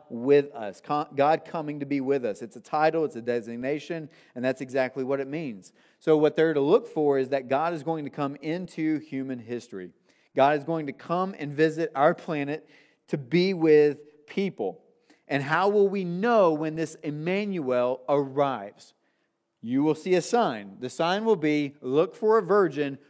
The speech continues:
who gives birth to a child, a male son," all right? That's going to be your sign, all right? It's, I'm, I'm from a redneck background, so, you know, I'm, I'm con-, here's your sign. Like, that's, this is the sign that you're going to be looking for. Look for a virgin.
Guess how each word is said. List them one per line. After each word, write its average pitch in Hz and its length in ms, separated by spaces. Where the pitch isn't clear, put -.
who 151 100
gives 139 280
birth 135 260
to 135 140
a 131 40
child, 120 400
a 123 140
male 131 320
son," 120 340
all 104 100
right? 139 200
That's 147 320
going 190 260
to 175 80
be 156 260
your 151 240
sign, 117 500
all 107 100
right? 135 260
It's, 143 220
I'm, 151 300
I'm 160 340
from 170 240
a 170 80
redneck 160 500
background, 151 680
so, 131 260
you 139 180
know, 131 120
I'm, 139 240
I'm 147 220
con-, 160 240
here's 147 380
your 120 100
sign. 135 380
Like, 107 180
that's, 147 240
this 175 340
is 190 140
the 185 120
sign 165 460
that 151 180
you're 156 180
going 156 240
to 147 60
be 151 100
looking 143 400
for. 127 240
Look 143 240
for 165 220
a 139 40
virgin. 120 480